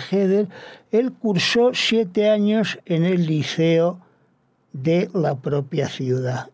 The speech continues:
Es decir, tuvo lo que sería, pues, el equivalente a casi una enseñanza media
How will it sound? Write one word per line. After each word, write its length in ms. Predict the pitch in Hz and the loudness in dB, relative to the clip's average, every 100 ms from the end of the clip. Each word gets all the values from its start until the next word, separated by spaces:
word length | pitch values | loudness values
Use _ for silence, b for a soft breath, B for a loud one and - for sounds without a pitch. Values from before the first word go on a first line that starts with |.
| _ | _
Es 200 | 113 123 | -10 -6
decir, 540 | 147 - 147 170 196 B B B B _ _ _ _ | -6 -4 -2 -2 -2 B B B B _ _ _ _
tuvo 560 | - 147 156 180 196 240 | -4 0 2 2 2 0
lo 240 | 185 156 139 | 0 0 0
que 140 | 147 | -4
sería, 840 | - 143 143 143 151 170 170 175 165 - | -2 -2 0 2 2 4 2 0 -2 -2
pues, 240 | 156 151 | -2 0
el 160 | 151 143 | 0 0
equivalente 1300 | 127 143 139 143 139 147 160 147 196 196 208 214 185 | -2 -2 -2 -2 0 0 0 0 0 0 2 2 2
a 160 | 156 | 0
casi 540 | - 165 151 - 170 175 | -2 -2 -2 -2 0 2
una 680 | 180 170 165 165 156 151 | 2 0 0 0 0 0
enseñanza 720 | 151 - 151 147 151 135 151 | 0 0 0 0 -2 -4 -4
media 680 | 147 151 151 156 165 170 190 | -2 0 0 0 2 0 -2